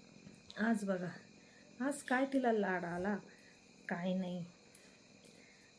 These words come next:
आज, आज नुसतं असं म्हणते, "लाडच कर." हे बघा, कशी मान देतीये. असंच करत बसू माऊ? स्वयंपाक नाही करायचा, आज उपास धरायचा? हा? का गं माऊ?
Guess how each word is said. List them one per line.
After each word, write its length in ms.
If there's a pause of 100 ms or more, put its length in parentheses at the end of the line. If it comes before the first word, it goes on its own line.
आज, 160 (640)
आज 320
नुसतं 340
असं 260
म्हणते, 420
"लाडच 360
कर." 160 (180)
हे 100
बघा, 240 (160)
कशी 180
मान 320
देतीये. 720 (760)
असंच 340
करत 320
बसू 300
माऊ? 320 (1120)
स्वयंपाक 500
नाही 180
करायचा, 560
आज 260
उपास 340
धरायचा? 580 (1700)
हा? 180 (1900)
का 180
गं 60
माऊ? 200